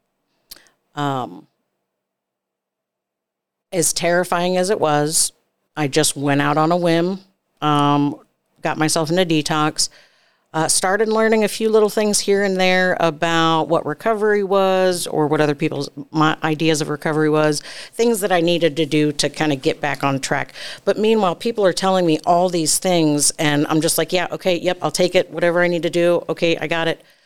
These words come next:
But I never really completely understood what are the main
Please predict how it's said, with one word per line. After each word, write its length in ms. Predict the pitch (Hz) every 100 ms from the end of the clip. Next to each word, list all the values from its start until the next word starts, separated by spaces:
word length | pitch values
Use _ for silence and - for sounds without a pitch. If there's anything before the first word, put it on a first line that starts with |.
| _ _
But 80 | 175
I 60 | 180
never 260 | 196 196
really 240 | 185 185 180
completely 500 | 180 - 180 165 151
understood 1000 | 175 160 156 - - - 196 190 170 -
what 300 | 160 165 170
are 100 | 175
the 140 | 147 151
main 880 | 156 160 175 180 180 180 175 175